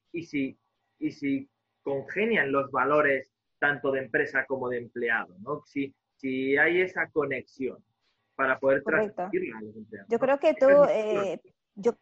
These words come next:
Speaker 2: coincido cien por cien contigo, o sea, cuando el empleado esté integrado.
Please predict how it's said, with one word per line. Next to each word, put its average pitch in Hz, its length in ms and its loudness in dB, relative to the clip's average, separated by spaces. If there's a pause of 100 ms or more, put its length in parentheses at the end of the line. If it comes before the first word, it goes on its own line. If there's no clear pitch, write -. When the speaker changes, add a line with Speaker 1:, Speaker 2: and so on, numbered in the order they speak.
(160)
Speaker 2:
coincido 311 400 2
cien 262 220 -2
por 214 140 -2
cien 208 280 -2
contigo, 302 440 0
o 202 60 0
sea, - 140 -6
cuando 196 220 -4
el 196 60 -2
empleado 226 340 2
esté - 180 -4
integrado. 175 600 -4